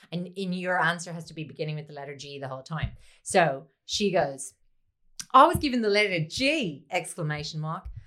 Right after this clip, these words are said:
Something I love, googies, don't know.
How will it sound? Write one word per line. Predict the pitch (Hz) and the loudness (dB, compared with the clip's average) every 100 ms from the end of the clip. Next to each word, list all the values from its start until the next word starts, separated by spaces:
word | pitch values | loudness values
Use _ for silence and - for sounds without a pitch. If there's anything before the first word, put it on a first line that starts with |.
| - - | -20 0
Something | - 226 233 196 | 4 4 2 -2
I | |
love, | 170 175 208 320 - _ _ _ _ _ 151 143 | 0 0 0 -2 -14 _ _ _ _ _ -14 4
googies, | 233 285 214 190 247 - - _ _ - - _ - - - | 6 6 0 -4 -8 -14 -18 _ _ -20 -20 _ -14 -4 -4
don't | 151 165 | -2 -2
know. | 160 269 | 0 -2